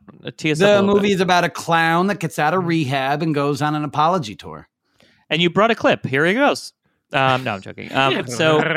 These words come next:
Speaker 3: we, we just gotta get
Speaker 1: Thank
Speaker 3: Julio
Speaker 1: you,
Speaker 3: to
Speaker 1: Jose.
Speaker 3: bring in the <laughs>
Speaker 1: Yeah, Julio,
Speaker 3: Julio,
Speaker 1: Julio.
Speaker 3: Julio brought in the
Speaker 1: Thank you, Julio.
Speaker 3: screen.
Speaker 2: And
Speaker 1: Great.
Speaker 2: also
Speaker 1: And
Speaker 2: Dinette is out. It's a series that we made.
Speaker 1: And where can we find that?
Speaker 2: And I play a clown in that as well. I also edited
Speaker 1: Okay,
Speaker 2: it.
Speaker 1: where can we find it, Chris?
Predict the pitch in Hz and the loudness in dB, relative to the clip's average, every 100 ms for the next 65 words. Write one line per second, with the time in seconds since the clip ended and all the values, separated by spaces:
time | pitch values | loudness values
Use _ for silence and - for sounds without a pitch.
0 | 160 170 180 185 175 156 143 165 202 - | 0 2 0 0 0 0 2 2 2 4
1 | - 262 143 170 175 170 165 156 139 120 | 4 2 2 4 4 6 6 6 4 2
2 | 156 156 139 135 - - 156 131 131 127 | 2 0 0 -2 -10 -6 0 2 4 2
3 | 110 104 139 143 - 160 151 139 131 139 | 2 -2 -2 -2 -2 -2 -4 -4 -2 -2
4 | 139 135 127 - 135 123 107 101 180 110 | -4 -6 -8 -4 -4 -4 -6 -6 -8 -10
5 | - _ _ - - - - 165 190 185 | -14 _ _ -10 -10 -12 -10 0 2 2
6 | 208 196 196 202 208 214 156 143 131 98 | 2 4 4 2 2 0 -2 -4 -4 -8
7 | 82 131 151 139 180 147 98 90 85 90 | -8 -10 -8 -8 -6 -6 -8 -14 -18 -18
8 | 80 73 69 _ _ _ 139 139 156 151 | -20 -20 _ _ _ _ -2 2 0 0
9 | 135 131 113 95 - _ _ _ _ - | -4 -4 -6 -8 -12 _ _ _ _ -10
10 | 135 127 143 - 156 143 139 131 135 104 | -10 -8 -8 -6 -4 -2 -4 -4 -4 -6
11 | 92 113 85 82 147 151 143 120 110 92 | -10 -10 -10 -4 -2 -2 -2 -4 -4 -6
12 | 95 147 - 151 - 113 95 - - - | -2 -2 -2 -4 -2 -4 -6 -16 -18 -18